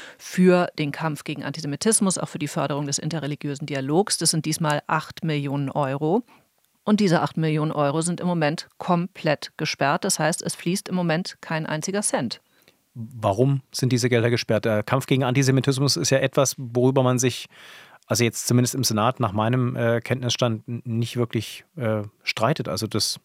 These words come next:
Speaker 2: das
Speaker 1: Ja,
Speaker 2: ist
Speaker 1: auch
Speaker 2: ja
Speaker 1: im
Speaker 2: un-,
Speaker 1: Abgeordnetenhaus streitet man sich da nicht drüber. Ich hab,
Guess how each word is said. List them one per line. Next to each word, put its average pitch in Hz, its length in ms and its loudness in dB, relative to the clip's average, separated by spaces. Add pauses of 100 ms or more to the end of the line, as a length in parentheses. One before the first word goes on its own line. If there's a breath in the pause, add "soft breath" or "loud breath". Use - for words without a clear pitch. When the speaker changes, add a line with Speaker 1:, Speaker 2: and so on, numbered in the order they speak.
(220)
Speaker 2:
das 160 60 0
Speaker 1:
Ja, 160 100 4
Speaker 2:
ist - 40 2
Speaker 1:
auch 175 80 2
Speaker 2:
ja 196 60 4
Speaker 1:
im 180 60 2
Speaker 2:
un-, 185 100 4
Speaker 1:
Abgeordnetenhaus 165 680 2
streitet 156 380 -2
man 143 160 -2
sich - 140 -4
da 147 100 -2
nicht 151 180 -4
drüber. 151 280 2 (360 loud breath)
Ich 190 140 0
hab, 226 140 2